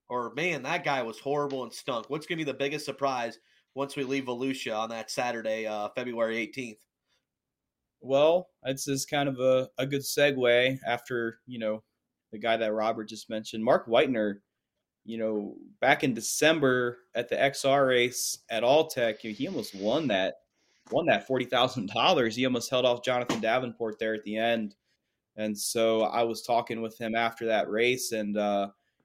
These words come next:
Speaker 2: you know, he was really, really looking forward to getting back down to Speed Weeks and, and specifically Alltech. And so, uh, has a lot of laps there in the crate, you know, runs down south, obviously, frequently,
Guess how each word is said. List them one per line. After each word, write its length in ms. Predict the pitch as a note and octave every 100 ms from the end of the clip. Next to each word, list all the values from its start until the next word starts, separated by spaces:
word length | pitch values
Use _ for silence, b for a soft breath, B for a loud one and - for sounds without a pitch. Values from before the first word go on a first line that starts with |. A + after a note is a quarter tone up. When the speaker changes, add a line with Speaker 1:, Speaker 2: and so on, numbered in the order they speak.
| -
Speaker 2:
you 100 | G#2+
know, 60 |
he 160 | G#2 A#2+
was 380 | G#2+ G2+ - - _ _ _ G#2
really, 420 | B2 C3+ B2+ A2+ G#2+ A2
really 280 | C#3+ D3+ C3+
looking 280 | A#2+ - A2+
forward 300 | - A#2 G#2+
to 60 |
getting 280 | G#2+ G#2+ G#2
back 240 | G#2 G2+
down 220 | - G2+ G2+
to 60 |
Speed 320 | F#2 - G#2+ G2+
Weeks 360 | G2+ G2+ -
and, 140 | G2+ -
and 220 | G2+ G2 - b b b
specifically 640 | - G#2+ - C3 A#2+ - -
Alltech. 540 | G#2+ A2+ - G#2 F#2+ -
And 180 | G#2 G2+
so, 560 | - A2+ A2 G#2+ G#2 G#2 _ _ _ _ -
uh, 160 | A2 G#2+
has 400 | A#2 A#2 G#2+ -
a 80 | G#2
lot 280 | G#2+ A2 A#2
of 80 |
laps 400 | A2+ A2+ A2+ -
there 240 | - A#2 A2+
in 180 | A2 A2
the 60 |
crate, 560 | G#2+ - A#2 A2+ G#2 - _ _ _ _ _
you 80 | G#2+
know, 100 | G#2
runs 320 | G2 A2+ A2
down 240 | - A2+ A2
south, 380 | - A#2 A2 A2+
obviously, 640 | A2+ A2 G#2 - A2 G#2 _ _ _
frequently, 840 | - D3 C#3 C#3+ B2 C#3 C#3 C3+